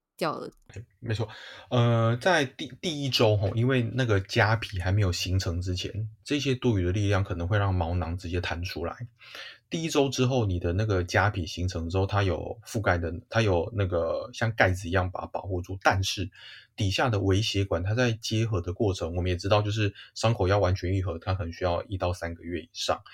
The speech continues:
Speaker 2: 尤其是微血管的结合，它在前面的两周非常的重要，然后甚至到一个月的时间。那现在因为运动的族群，吼，运动人口也都变多，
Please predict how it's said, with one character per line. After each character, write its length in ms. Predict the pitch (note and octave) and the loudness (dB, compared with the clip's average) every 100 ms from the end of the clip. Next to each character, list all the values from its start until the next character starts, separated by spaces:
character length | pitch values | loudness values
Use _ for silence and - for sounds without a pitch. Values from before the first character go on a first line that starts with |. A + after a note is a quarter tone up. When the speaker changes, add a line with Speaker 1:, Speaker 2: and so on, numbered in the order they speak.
| - - - - | -18 -18 -14 0
Speaker 2:
尤 100 | A2+ | 2
其 80 | |
是 140 | G#2+ B2 | 4 4
微 160 | G2+ | 4
血 160 | F#2+ G2 | 4 2
管 140 | F2 | 0
的 100 | E2 | -2
结 220 | E2+ F2+ F2+ | -2 0 0
合， 120 | E2 | -2
它 120 | G2+ | -2
在 80 | G2+ | 0
前 180 | G2+ F#2 | -2 0
面 140 | F#2 | 0
的 100 | F2 | 0
两 220 | E2 - E2+ | -4 -8 -6
周 200 | F2 F2+ | -4 -4
非 160 | F2 | -4
常 180 | - - | -6 -14
的 60 | - | -10
重 200 | - - | -6 -4
要， 140 | F2 - | -4 -6
然 200 | - - | -6 -8
后 100 | E2+ | -6
甚 120 | G#2 | -4
至 120 | G2 | 0
到 160 | F#2 F2+ | 0 -2
一 20 | |
个 140 | F2 | -4
月 160 | E2+ F2+ | -4 -6
的 100 | - | -6
时 220 | - - | -12 -10
间。 260 | - F2 G#2 - - - - _ | -6 -4 -4 -8 -16 -16 -18 _
那 220 | D#3 D#3 | -2 -2
现 220 | B2+ D3+ | 0 -2
在 120 | C#3 | 0
因 140 | B2+ C3 | 2 2
为 400 | C3+ A#2+ G#2 G2+ | 4 4 2 -2
运 180 | - B2 | 0 2
动 160 | B2 G#2+ | 2 2
的 140 | F2 | 2
族 240 | E2+ F2+ F#2+ | 0 -2 -2
群， 200 | - D#2+ F2+ | -4 -6 -6
吼， 200 | G2 A2 | -2 2
运 80 | G#2+ | 4
动 220 | G#2 E2+ | 2 0
人 160 | E2 | -2
口 180 | F2 - | -4 -8
也 60 | E2 | -12
都 100 | - | -12
变 280 | - E2+ F2 | -4 -4 -2
多， 260 | D#2+ E2 | -4 -4